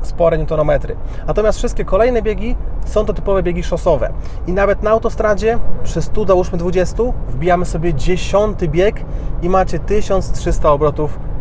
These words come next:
więc ekonomia ponad wszystko. No właśnie, moi drodzy, spalanie w tym samochodzie. Oczywiście pod maską jest diesel i tutaj widzimy <clears throat> sporą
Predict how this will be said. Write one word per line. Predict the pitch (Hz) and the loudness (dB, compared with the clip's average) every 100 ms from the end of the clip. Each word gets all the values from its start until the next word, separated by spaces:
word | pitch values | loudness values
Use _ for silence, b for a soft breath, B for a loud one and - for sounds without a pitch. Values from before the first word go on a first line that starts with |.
| - - - - - | -2 -2 -2 -2 -2
więc | 147 143 - - | 0 -2 -2 0
ekonomia | 160 - 156 151 147 | 0 2 0 2 2
ponad | 147 143 | 0 2
wszystko. | - 170 - - - B B - | 4 4 4 -2 -4 B B 0
No | 185 | 4
właśnie, | 202 190 160 147 | 4 4 2 0
moi | 139 | 0
drodzy, | 131 127 113 | 0 -2 -2
spalanie | - - 190 202 165 | -4 2 2 4 2
w | - | 0
tym | 147 | -2
samochodzie. | 143 135 135 139 147 | 0 -2 0 0 0
Oczywiście | 214 226 - | -2 -2 -2
pod | 180 | 0
maską | 180 - 156 | 0 0 0
jest | - | 0
diesel | 185 165 196 220 B B B B | 0 2 2 0 B B B B
i | 226 | 0
tutaj | 269 233 | 2 2
widzimy | 208 214 214 208 - - - - | 2 -2 -2 -2 -4 -4 -4 0
<clears throat> | 269 277 269 214 175 | 0 2 2 2 0
sporą | - 185 208 202 | -2 2 2 2